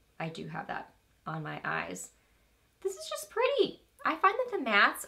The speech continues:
are blendable and easy to work with. The metallics are very pretty, but then you can, you know, use them with a setting spray and make 'em a little bit more intense and metallic. It's just pretty. It's just a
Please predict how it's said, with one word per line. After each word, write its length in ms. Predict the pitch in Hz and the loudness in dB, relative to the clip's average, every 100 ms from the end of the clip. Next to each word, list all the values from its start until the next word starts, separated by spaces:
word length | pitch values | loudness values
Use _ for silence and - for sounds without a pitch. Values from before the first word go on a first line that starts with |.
| - | 4
are 400 | 220 220 - 156 | 6 6 2 -4
blendable 840 | 156 165 269 285 285 285 285 285 | -2 0 2 0 2 4 6 4
and 160 | 196 - | 2 -4
easy 260 | 202 214 226 | -6 -6 -10
to 140 | 247 | -4
work 280 | 226 220 - | 0 0 0
with. 340 | 226 226 226 | 0 2 0
The 60 | 202 | -2
metallics 640 | 196 196 180 175 196 - | -4 -2 0 0 0 -4
are 100 | 208 | -4
very 380 | 190 190 220 285 | -2 -2 0 -4
pretty, 580 | - 277 254 254 254 262 - - - - - | -4 -4 -2 -2 -2 -2 -2 -18 -20 -18 -8
but 120 | 226 | -4
then 220 | 233 220 | 0 0
you 100 | 220 | 0
can, 380 | 233 240 220 220 | -2 -2 0 0
you 120 | - 208 | -2 -2
know, 80 | |
use 260 | 196 214 254 | -2 -2 -2
them 120 | 262 | 0
with 140 | 262 269 | 0 0
a 60 | |
setting 460 | 262 - 240 226 226 | -2 2 2 2 -2
spray 760 | - - 226 220 220 220 214 196 | -4 -2 2 4 4 2 2 2
and 220 | 180 185 - - - | 2 -2 -8 -20 -4
make 200 | 190 190 | 0 2
'em 120 | 214 | 2
a 40 | 208 | 2
little 220 | 208 220 | 2 2
bit 180 | 226 202 | 0 -2
more 560 | 208 214 208 208 208 - _ _ - | -2 2 4 2 0 -10 _ _ -4
intense 680 | 196 208 202 208 202 202 202 | 0 0 -2 -4 -2 -2 -2
and 120 | 226 | -2
metallic. 840 | 220 214 220 202 196 202 202 196 - _ _ _ - | -4 -4 2 6 6 6 6 2 -8 _ _ _ -2
It's 180 | 427 508 | -2 2
just 200 | 508 - | 0 -2
pretty. 520 | - 415 453 320 - | -4 2 6 6 4
It's 140 | - - | -6 -12
just 160 | - | -4
a 100 | 370 | -4